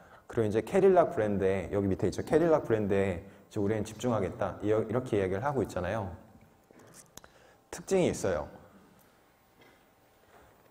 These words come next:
두 가지인데, 캐딜락 브랜드, 트럭 브랜드, 트럭 브랜드는 지엠씨라는 게 있고요. 쉐보레에도 트럭이 나오죠. 굉장히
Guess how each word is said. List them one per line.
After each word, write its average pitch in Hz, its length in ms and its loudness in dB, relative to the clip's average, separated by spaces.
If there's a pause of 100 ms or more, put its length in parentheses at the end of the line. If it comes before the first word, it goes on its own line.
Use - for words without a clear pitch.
두 120 140 2
가지인데, 98 580 4 (480)
캐딜락 175 480 4
브랜드, 107 560 0 (100)
트럭 151 260 -2
브랜드, 98 500 0
트럭 160 220 4
브랜드는 117 560 2
지엠씨라는 123 640 0
게 95 120 0
있고요. 92 420 -4 (380)
쉐보레에도 160 1000 4 (200)
트럭이 143 600 0
나오죠. 95 460 0 (1600)
굉장히 123 680 2